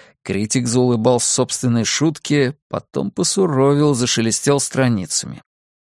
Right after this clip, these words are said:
«Вот тут у тебя персонаж, доктор в прифронтовом госпитале. Такой расчудесный, добрый, умный. О раненых печётся, как о родных детях. Прямо ангел с крылышками.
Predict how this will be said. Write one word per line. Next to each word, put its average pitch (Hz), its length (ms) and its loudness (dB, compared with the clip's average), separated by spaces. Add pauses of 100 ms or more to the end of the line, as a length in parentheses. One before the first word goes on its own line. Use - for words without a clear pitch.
(320)
«Вот 220 200 2
тут 202 180 4
у 214 80 4
тебя 196 320 4
персонаж, 175 800 2
доктор 156 440 0
в - 100 -8
прифронтовом 135 720 2
госпитале. 123 760 -2 (420)
Такой 180 880 4
расчудесный, 147 1300 0
добрый, 143 680 2
умный. 156 680 2 (400)
О 127 160 4
раненых 196 480 2
печётся, 185 500 0
как 208 200 -2
о 208 80 4
родных 196 440 2
детях. 147 540 0
Прямо 185 480 4
ангел 214 320 0
с - 100 -2
крылышками. 117 840 -2